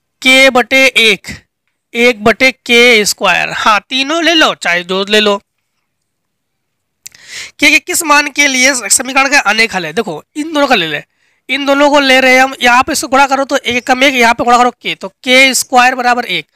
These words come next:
अर्थात के बराबर प्लस माइनस एक। कौन सा ऑप्शन सही है हमारे पास? बी पार्ट। ठीक, क्वेश्चन नंबर आप लोग छः को देखो, छः को देखो,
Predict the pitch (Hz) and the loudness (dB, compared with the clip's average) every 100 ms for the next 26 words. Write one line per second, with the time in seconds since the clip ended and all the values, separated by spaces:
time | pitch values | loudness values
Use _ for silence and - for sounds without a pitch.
0 | _ _ _ - 233 247 254 _ 262 247 | _ _ _ -10 -2 0 0 _ -2 0
1 | 233 233 226 233 226 214 220 220 208 175 | 2 2 0 -2 -2 0 -2 -2 -2 -4
2 | - 233 247 269 - 269 240 254 240 240 | -2 0 0 -2 -4 -2 0 2 2 0
3 | 240 247 220 180 185 139 123 - - _ | 0 -2 -4 -6 -6 -6 -8 -12 -20 _
4 | _ _ _ _ _ _ _ _ _ _ | _ _ _ _ _ _ _ _ _ _
5 | _ _ _ _ _ _ _ _ _ _ | _ _ _ _ _ _ _ _ _ _
6 | - 370 - _ _ _ _ _ _ _ | -4 -2 -4 _ _ _ _ _ _ _
7 | _ _ _ _ _ _ _ _ _ _ | _ _ _ _ _ _ _ _ _ _
8 | _ - - _ 294 311 330 320 311 285 | _ -18 -18 _ 0 0 0 -2 0 2
9 | 277 277 285 311 311 320 330 - - - | 2 2 2 2 2 2 2 -4 -6 -2
10 | 240 - 285 220 185 185 160 _ _ _ | -2 0 -2 -2 -2 -4 -8 _ _ _
11 | _ - - _ - - 254 269 277 302 | _ -20 -20 _ -8 -2 0 0 0 0
12 | 269 269 240 233 262 | 2 2 2 2 2